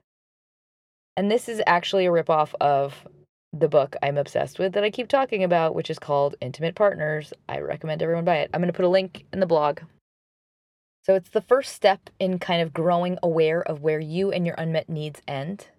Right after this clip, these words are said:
and your partner begins. So on this exercise, you both have to agree to all of the rules ahead of time,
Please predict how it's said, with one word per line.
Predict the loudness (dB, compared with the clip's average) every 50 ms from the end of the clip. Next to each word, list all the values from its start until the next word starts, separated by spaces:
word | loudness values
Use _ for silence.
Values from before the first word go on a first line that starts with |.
| _ _ _ -8
and | -6 -4 -4 -4 -6 -6 -10 -16 _ _ -8
your | -8 -8
partner | -6 -10 -10 -8 -8 -10
begins. | -10 -10 -8 -8 -8 -8 -8 -16 _ -20 _ _ _ _ _ _ _ _ _ _ _ _ _ _ _
So | 0 0 0 0 -2
on | -4 -2 0
this | -2 0 2 2
exercise, | 0 2 0 -4 0 2 2 2 0 -4
you | -6
both | 0 2 2 2 2 2
have | 0 0 0
to | 0 -2 -2
agree | -2 -2 -4 -4 -4 -4 -6
to | -10 -14 -18 _ -2
all | 0 2 2 2 2 0
of | 0 0
the | -2 -2
rules | -2 -2 -4 -4 -4 -4 -4 -4 -6 -8 -12 -14
ahead | -14 -12 -8 -2 0 0
of | 0 0
time, | -2 -4 -4 -4 -6 -10 -12